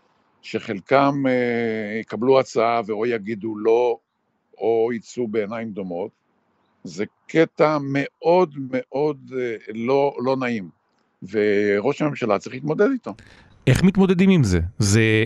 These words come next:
Speaker 2: את המיני-, המניפולציות, את הפרובוקציות, רואים כבר מעכשיו? האם הוא צריך להתכונן לאיומים גם?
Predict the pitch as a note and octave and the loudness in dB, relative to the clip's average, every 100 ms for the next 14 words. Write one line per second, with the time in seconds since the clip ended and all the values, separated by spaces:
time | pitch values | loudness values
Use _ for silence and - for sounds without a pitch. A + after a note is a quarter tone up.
0 | B2 B2 A#2 A#2+ C3+ B2+ B2+ A2+ - A#2 | 2 2 4 4 4 4 4 2 4 4
1 | D#3+ - E3 D3+ - - - - A#2+ - | 4 4 4 2 0 -12 -18 -2 0 4
2 | A2 G#2 G#2 - - - G#2+ G2+ F#2 - | 4 4 2 -4 -8 2 4 4 4 2
3 | B2 A2 - F3+ - E3+ A#2 C3+ C#3+ C3 | 4 2 4 2 4 2 4 2 4 2
4 | C#3+ C#3+ B2 A2+ G3 A3 F#3 - - - | 4 4 2 2 4 4 2 -2 -12 -10
5 | - A2 C#3 - C#3 C3+ B2+ - B2+ C#3+ | 0 4 4 2 2 2 2 4 6 6
6 | D3 F3 D#3 C3 C3+ B2 A2+ A#2 D#3 A3+ | 6 6 4 6 6 6 6 8 8 6
7 | G#3+ A#3 B3+ A#3+ | 6 6 6 6